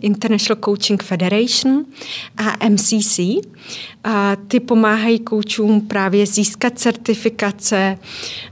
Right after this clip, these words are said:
a nastavují etické pravidla koučování, a nastavují systém, v kterým se koučové můžou neustále vzdělávat. A já bych opravdu, opravdu chtěla všem doporučit se na tyhle certifikace ptát,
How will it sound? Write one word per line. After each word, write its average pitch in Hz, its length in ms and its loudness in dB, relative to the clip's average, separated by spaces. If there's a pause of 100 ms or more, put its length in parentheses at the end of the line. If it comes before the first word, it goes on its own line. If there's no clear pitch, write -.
a 185 400 0
nastavují 226 840 2
etické 240 520 0
pravidla 190 460 0
koučování, 185 1200 0
a 190 220 0
nastavují 208 1080 2 (360)
systém, 247 480 2
v 214 60 -4
kterým 240 200 4
se 247 120 2
koučové 233 360 4
můžou 233 240 6
neustále 220 560 2
vzdělávat. 202 680 0 (160)
A 190 300 0 (380)
já 220 100 2
bych 240 200 2 (100)
opravdu, 247 540 2
opravdu 226 800 0
chtěla 226 320 2
všem 233 300 4
doporučit 233 600 2
se 220 200 0
na 214 120 4
tyhle 220 300 0
certifikace 226 800 -2
ptát, 202 440 -2